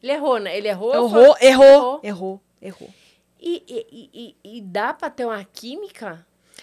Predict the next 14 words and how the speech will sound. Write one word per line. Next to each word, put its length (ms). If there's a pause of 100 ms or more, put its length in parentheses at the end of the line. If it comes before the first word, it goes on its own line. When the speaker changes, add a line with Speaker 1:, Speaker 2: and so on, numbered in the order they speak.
(280)
Speaker 2:
Ah, 540
com 100
alguns 360
dá, 420 (360)
mas 280
não 240
é, 420 (880)
não 300
é 60
Speaker 1:
Hum. 40
Speaker 2:
lei, 200
é 40
trabalho, 540
né? 280